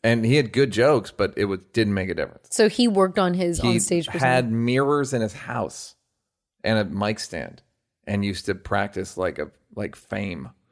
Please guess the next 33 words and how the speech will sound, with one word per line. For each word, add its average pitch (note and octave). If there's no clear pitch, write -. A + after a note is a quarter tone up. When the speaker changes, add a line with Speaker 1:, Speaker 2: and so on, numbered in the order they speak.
Speaker 2:
Would G3
you A3
work G3
on G#3+
it G#3
like F#3
that? -
That F#3+
Speaker 1:
I A#2
Speaker 2:
level? A#2
Speaker 1:
have. C3
I A2+
have B2
over A2
quarantine. B2
Speaker 2:
Wow, G3+
really? C#4
Speaker 1:
Yeah. B2
Speaker 2:
Do F#3+
you A3
notice G3
a F#3+
difference F#3
from F3+
your E3+
tape? E3+
Speaker 1:
I C3
haven't C#3
done A#2
enough G#2
shows, F2+
but, -
like, G#2+